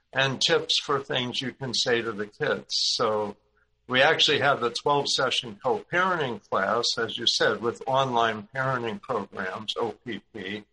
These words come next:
And we also have four hours of parent-child, um, New Ways for Families also. So it's really about teaching skills that people can use anywhere in their life.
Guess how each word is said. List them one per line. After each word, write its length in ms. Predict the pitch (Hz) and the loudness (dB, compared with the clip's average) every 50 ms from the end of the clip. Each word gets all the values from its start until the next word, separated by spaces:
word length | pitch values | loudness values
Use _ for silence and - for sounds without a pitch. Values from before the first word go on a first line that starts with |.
| - - - - - - - - | -20 -20 -20 -20 -20 -20 -10 -2
And 200 | 131 131 131 127 | 0 0 0 2
we 160 | 135 135 127 | 2 4 6
also 340 | 135 151 151 - - 147 117 | 6 6 6 4 4 2 2
have 300 | 113 139 135 123 117 - | 2 2 0 0 0 -4
four 360 | - - 139 135 131 123 120 | -8 -4 0 0 2 2 2
hours 640 | 117 123 139 151 156 151 127 107 107 107 - - | 2 2 4 4 4 4 2 2 2 2 2 0
of 160 | 131 117 - - | 0 -2 -12 -12
parent-child, 1000 | - 139 123 120 117 113 110 - - - 165 170 165 170 151 110 95 - - - _ _ _ _ _ - - - _ _ _ - | -6 -4 -2 0 0 -2 -2 -2 -2 0 2 4 4 4 4 2 2 0 -4 -8 _ _ _ _ _ -20 -20 -20 _ _ _ -8
um, 640 | 117 110 104 101 101 98 98 95 98 95 90 90 - _ _ _ - | -4 -2 0 0 0 0 0 0 -2 -2 -4 -8 -14 _ _ _ -8
New 240 | 131 127 143 135 113 | -4 -2 0 0 2
Ways 340 | 110 117 107 104 101 101 | 2 2 2 2 2 2
for 180 | - - 127 117 | 2 2 -2 -6
Families 600 | - - 123 113 104 104 101 101 104 101 101 - - - | -6 -4 -4 -2 -2 -2 -2 -4 -4 -2 -2 -2 -2 -2
also. 480 | 120 117 110 - - - - - - - _ _ _ _ _ - - - - - - _ _ _ - | -2 -2 -2 -2 -2 -4 -4 -4 -6 -8 _ _ _ _ _ -20 -20 -20 -20 -20 -20 _ _ _ -2
So 680 | - - - - - 139 131 131 123 120 120 120 113 - - | 0 2 2 4 4 4 4 4 4 4 2 2 0 0 -2
it's 260 | 139 139 - - - | 0 2 2 2 2
really 400 | 226 262 285 277 214 190 185 180 | 2 2 4 4 4 4 4 4
about 460 | 170 165 - 175 160 165 170 165 - | 4 4 4 4 4 4 4 2 -2
teaching 440 | - 190 190 - - - 175 165 147 | -6 -8 -8 -6 -4 -4 -2 0 2
skills 680 | - - - - - 180 175 180 180 180 170 - - - | 4 4 2 2 2 2 2 4 2 2 0 -2 0 0
that 180 | 170 165 - | -2 -2 -2
people 280 | - 170 170 - - 151 | -2 -4 -4 -2 -4 -6
can 240 | 151 - 156 143 135 | -6 -4 -4 -2 0
use 260 | 143 147 143 131 127 | 0 0 2 2 2
anywhere 600 | 143 135 139 143 123 - - 123 117 110 113 113 | 2 2 2 2 0 0 -2 -2 0 0 0 -2
in 80 | 110 110 | -2 -2
their 200 | 113 110 104 107 | 0 0 0 2
life. 480 | 104 110 107 95 92 - - - - | 2 2 2 2 0 -4 -6 -14 -16